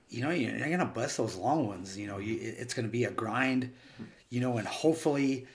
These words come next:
that, you know, in the third and fourth quarters, now you get those chunks of yards. And, and it looked like we did. It looked like we,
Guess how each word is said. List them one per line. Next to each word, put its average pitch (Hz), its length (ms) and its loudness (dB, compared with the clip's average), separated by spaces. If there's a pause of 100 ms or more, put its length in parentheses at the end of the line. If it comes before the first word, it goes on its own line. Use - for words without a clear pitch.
(220)
that, 117 420 4 (500)
you 123 100 0
know, 123 160 2
in 143 180 0
the 156 60 4
third 135 300 0
and 117 100 -2
fourth 127 260 0
quarters, 117 340 -2
now 113 160 0
you 170 80 2
get 113 200 -2
those 113 180 -6
chunks 107 320 -6
of 110 60 -4
yards. 104 380 -2
And, 113 80 -2
and 135 180 2
it 170 80 10
looked 202 160 10
like 131 140 8
we 131 80 6
did. 113 260 2
It 110 120 -4
looked 147 120 0
like 127 160 6
we, 120 280 2